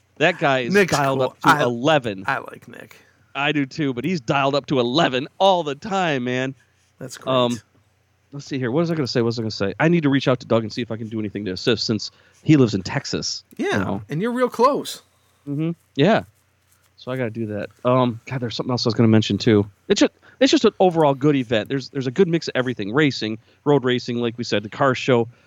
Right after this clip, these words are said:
Speaker 1: You're right though. Parking lot parties. I'm looking forward to that. That's gonna be fun.
Speaker 2: Heck yeah.
Speaker 1: S-, so let's see here. July twelfth is road course, and thirteenth and fourteenth is the main event, and some new attractions.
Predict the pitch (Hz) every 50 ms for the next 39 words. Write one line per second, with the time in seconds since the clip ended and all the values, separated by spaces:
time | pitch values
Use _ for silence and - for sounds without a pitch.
0 | _ _ _ _ _ _ _ _ _ _ _ _ _ _ _ - 120 120 127 143
1 | 139 131 - 123 113 113 107 - _ _ _ _ _ - - 117 110 - 123 117
2 | 98 - 110 107 104 101 92 - 107 107 110 110 - 123 101 - 113 113 107 98
3 | 95 92 95 98 92 - - 104 - - 98 92 87 87 - - - 104 98 95
4 | 90 85 82 160 160 - - - 139 135 131 123 120 - - - - _ _ _
5 | _ _ _ _ _ _ _ _ - - - 147 147 - - - 156 151 127 135
6 | 135 127 117 - 135 139 147 147 - 165 156 160 - 151 123 123 135 151 156 143
7 | - 160 160 147 - - - - 143 120 - 156 156 - - 156 147 131 _ -
8 | 127 117 - - 175 180 - - - 185 185 185 - - - _ _ _ _ _
9 | _ _ _ - - 113 123 123 120 135 147 147 143 135 127 151 160 180 - -
10 | - _ _ _ _ _ _ _ _ _ _ _ - 113 113 117 - 120 120 123
11 | 123 127 160 170 165 - 110 -